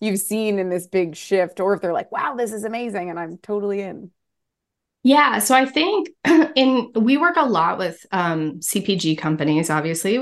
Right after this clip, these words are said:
Speaker 2: and many of them are selling not just online, right? The majority of many of their revenue sources is in, in a store, in a physical location.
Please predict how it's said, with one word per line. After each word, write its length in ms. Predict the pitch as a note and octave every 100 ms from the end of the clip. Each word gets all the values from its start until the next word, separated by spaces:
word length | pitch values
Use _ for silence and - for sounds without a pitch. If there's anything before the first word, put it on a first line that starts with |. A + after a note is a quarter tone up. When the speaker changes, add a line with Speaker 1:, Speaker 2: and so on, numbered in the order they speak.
| B3+
Speaker 2:
and 300 | F3+ F3 F3+
many 300 | G3+ F#3+ A3+
of 120 | A#3
them 180 | G3 F3+
are 120 | F3
selling 580 | E3+ F3 E3+ F3 E3+ E3
not 240 | G3+ F#3 F3+
just 240 | F3 -
online, 480 | D#3 D#3 C#3+ - -
right? 240 | E3+ E3+
The 60 | F#3
majority 560 | G3 G3 G3 F#3+ F#3 F3+
of 180 | E3+
many 300 | E3+ E3 D#3+
of 100 | D#3+
their 160 | D#3+ D3+
revenue 460 | G#3 A#3 F3 E3+ E3
sources 540 | - D#3 - D#3+ D#3+
is 380 | F3+ D#3 D#3 -
in, 360 | F#3 E3 E3 -
in 140 | F#3+
a 60 | E3
store, 420 | - F4+ B3 D3+
in 100 | D#3
a 60 | E3
physical 440 | D3 E3 D#3+ E3+
location. 680 | F3 F3 A3+ - - -